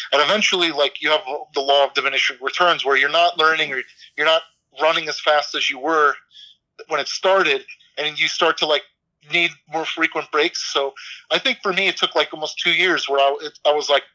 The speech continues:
I was fine to go to work every day, eighteen hours a day, seven days a week. And then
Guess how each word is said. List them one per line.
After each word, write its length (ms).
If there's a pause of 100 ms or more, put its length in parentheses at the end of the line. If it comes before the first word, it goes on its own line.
I 100
was 140
fine 320
to 80
go 80
to 60
work 220 (120)
every 280
day, 340 (640)
eighteen 360
hours 260
a 60
day, 220
seven 360
days 200
a 60
week. 220 (600)
And 160
then 380